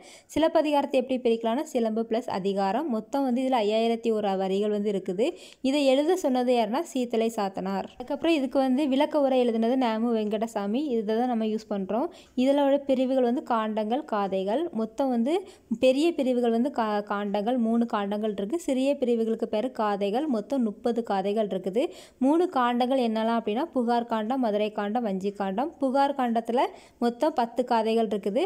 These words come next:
மதுரை காண்டத்துல பதிமூணு காதைகள், வஞ்சி காண்டத்துல வந்து ஏழு காதைகள் வந்து இருக்குது. சிலப்பதிகாரத்துக்கு வழங்கக்கூடிய மற்ற பெயர்கள் வந்து மித்-, அஹ், முத்தமிழ் காப்பியம்,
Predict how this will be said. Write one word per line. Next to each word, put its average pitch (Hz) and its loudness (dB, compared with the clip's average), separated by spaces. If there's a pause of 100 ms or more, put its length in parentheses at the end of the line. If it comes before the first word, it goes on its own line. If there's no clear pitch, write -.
மதுரை 233 2
காண்டத்துல 226 -2
பதிமூணு 220 0
காதைகள், 202 -2
வஞ்சி 220 -2
காண்டத்துல 208 -2
வந்து 190 -2 (440)
ஏழு 247 6
காதைகள் 208 0
வந்து 190 0
இருக்குது. 190 -2 (640)
சிலப்பதிகாரத்துக்கு 285 0
வழங்கக்கூடிய 240 2
மற்ற 226 -2
பெயர்கள் 220 0
வந்து 208 0
மித்-, 233 -4
அஹ், 214 0
முத்தமிழ் 233 0
காப்பியம், 214 -2